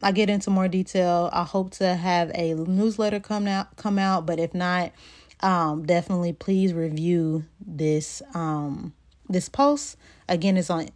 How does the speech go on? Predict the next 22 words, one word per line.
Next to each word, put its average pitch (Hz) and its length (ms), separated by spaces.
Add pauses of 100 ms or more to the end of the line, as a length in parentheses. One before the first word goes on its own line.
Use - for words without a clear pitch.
(100)
Instagram 185 720
and 175 220
on 180 180
LinkedIn. 180 540
It's 160 160
called 165 240
Diversity 160 520
versus 156 360
Inclusion 160 520
one 156 140
oh 156 80
one, 220 300 (520)
Religion 180 460
Edition. 160 600 (100)
So 151 340 (360)
thank 196 180
you 214 120
all 196 100
so 214 160
much 247 260
for 247 100
listening. 294 540